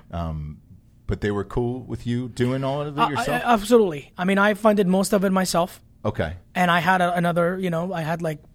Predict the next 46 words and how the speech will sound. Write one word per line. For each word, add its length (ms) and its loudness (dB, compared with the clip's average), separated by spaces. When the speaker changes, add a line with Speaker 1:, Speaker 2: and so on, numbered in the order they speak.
Speaker 2:
uh, 360 -12
a 100 -2
funding 360 0
source 380 -2
who, 300 -4
who 140 2
I 140 2
knew 200 4
and 100 2
I 80 0
trusted, 500 0
and 100 -2
I 100 0
knew 160 0
who, 80 -2
exactly 360 -2
who 180 0
it 60 -4
was. 340 -6
Speaker 1:
Sure. 240 -4
Speaker 2:
Um, 400 4
and 160 2
then 120 4
I 120 2
just, 360 -2
uh, 240 2
you 120 -2
know, 180 -6
I, 360 0
I 200 -2
went 260 0
on 200 0
with 140 2
it, 180 0
and 100 -2
I, 260 -4
I 160 -4
figured 460 2
that 300 2
I 140 -2
just 260 -2
wanted 400 -2
the 180 0
people 380 -2
to 140 -2
know. 280 -4